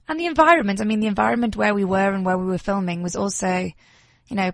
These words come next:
pulled at the heartstrings a little while you were there, and a bit of reality was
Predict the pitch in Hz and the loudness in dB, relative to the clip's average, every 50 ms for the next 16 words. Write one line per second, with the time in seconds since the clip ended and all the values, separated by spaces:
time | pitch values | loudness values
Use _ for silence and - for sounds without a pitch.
0 | - - - 226 202 202 185 - 156 147 180 202 - - - - 190 190 180 175 | -6 -6 -6 -6 -4 -4 -6 -4 -2 -2 -2 -2 -2 -4 -8 -8 -8 -8 -6 -6
1 | - 185 175 - - 185 175 180 175 175 170 170 170 170 175 - 180 175 175 190 | -6 -6 -8 -6 -6 -4 -4 -2 -2 -2 -2 -2 -4 -4 -4 -2 -4 -4 -4 -4
2 | 208 214 196 180 180 175 - - - _ _ _ _ _ _ _ - 208 202 175 | -4 -6 -6 -6 -8 -10 -12 -16 -20 _ _ _ _ _ _ _ -2 -2 0 0
3 | 180 190 185 185 185 185 185 - - 190 190 185 180 185 180 175 160 - - - | 2 2 4 4 4 2 0 -2 -4 -4 -4 -2 0 0 -2 -2 -4 -6 -8 -10
4 | - | -12